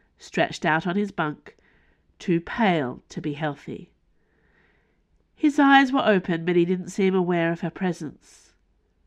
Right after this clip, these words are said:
"Are you drunk?" Dana demanded, leaning in. His pupils were blown wide. "Are you high?" Nexus. Of course he was still taking pilot drugs,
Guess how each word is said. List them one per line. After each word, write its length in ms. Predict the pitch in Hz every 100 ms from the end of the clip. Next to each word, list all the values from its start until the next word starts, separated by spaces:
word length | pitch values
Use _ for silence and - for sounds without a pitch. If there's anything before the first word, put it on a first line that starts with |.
| _ _ _ -
"Are 60 |
you 260 | 277 320 466
drunk?" 640 | - 508 330 131 - - - _ -
Dana 300 | 151 147 156
demanded, 560 | 156 151 143 139 151
leaning 340 | 160 156 151 147
in. 300 | 151 156 190 - - - - - - -
His 240 | - 165 -
pupils 680 | - 196 190 147 139 156 -
were 120 | 143
blown 480 | 156 151 147 139 139
wide. 520 | 143 147 135 - - _ - - - _ - -
"Are 80 | 240
you 380 | 220 202 196 175
high?" 800 | - - 302 339 135 - - - _ _ _ _ _ _ _ _ _ _ _ _ _ _ -
Nexus. 1080 | 180 190 - - - 110 - - - - _ _ _ _ _ _ _ _ -
Of 160 | 196
course 340 | 196 220 247 -
he 80 | 160
was 180 | 156
still 220 | - 160 151
taking 440 | 165 151 151 156
pilot 560 | - - 143 190 185 -
drugs, 680 | 87 - 87 - - -